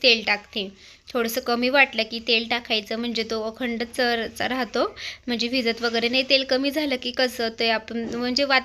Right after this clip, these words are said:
जळून जाते असं, त्यामुळे भरपूर तेल टाकून ठेवायचं.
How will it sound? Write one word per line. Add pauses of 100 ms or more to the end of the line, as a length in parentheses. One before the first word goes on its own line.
जळून
जाते
असं,
त्यामुळे
भरपूर
तेल
टाकून
ठेवायचं.